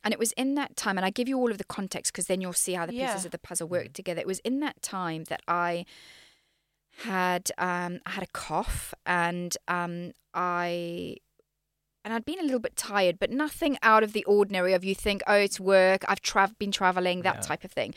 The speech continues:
Speaker 1: So I had a cough, went to the doctor, and the doctor said, "Look, we need you to go and have a X-ray.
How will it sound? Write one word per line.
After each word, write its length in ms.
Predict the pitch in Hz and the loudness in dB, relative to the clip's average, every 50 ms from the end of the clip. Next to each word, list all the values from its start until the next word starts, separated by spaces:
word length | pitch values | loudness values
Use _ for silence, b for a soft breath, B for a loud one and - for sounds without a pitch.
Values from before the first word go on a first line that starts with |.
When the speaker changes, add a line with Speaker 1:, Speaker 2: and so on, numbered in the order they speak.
| B B B B B B | B B B B B B
Speaker 1:
So 120 | - 247 | 0 2
I 40 | 240 | 4
had 60 | 269 | 4
a 20 | 269 | 4
cough, 280 | - - 196 185 - | 2 0 -4 -2 0
went 180 | 208 208 226 - | 0 2 2 2
to 40 | - | 0
the 80 | - 202 | -2 -2
doctor, 640 | - 170 - - - - 156 151 156 165 165 175 - B B B B B B B B B - - | -2 -2 -4 -4 -2 0 4 4 4 4 2 0 -4 B B B B B B B B B -2 2
and 260 | 190 180 180 185 180 | 2 2 2 2 0
the 60 | - | 0
doctor 240 | 196 220 - - - | 2 2 2 2 0
said, 200 | 202 - 190 180 | -4 -2 -2 0
"Look, 160 | 190 - - - | 0 0 0 0
we 80 | 202 | -2
need 180 | 196 190 190 185 | -2 -2 -4 -4
you 60 | 190 | -4
to 100 | - - | -4 -2
go 100 | - 190 180 | 0 0 0
and 120 | 180 180 | -2 -4
have 480 | - - 185 165 160 156 156 160 - - - - | -6 -4 -2 -2 0 0 -2 -4 -6 -10 -6 -4
a 380 | 165 160 160 165 165 160 160 - | -2 -2 -2 -2 -2 -4 -2 -4
X-ray. 680 | 269 - - - - 208 160 147 165 180 196 220 - | -4 0 0 0 2 2 2 2 2 0 0 -2 -4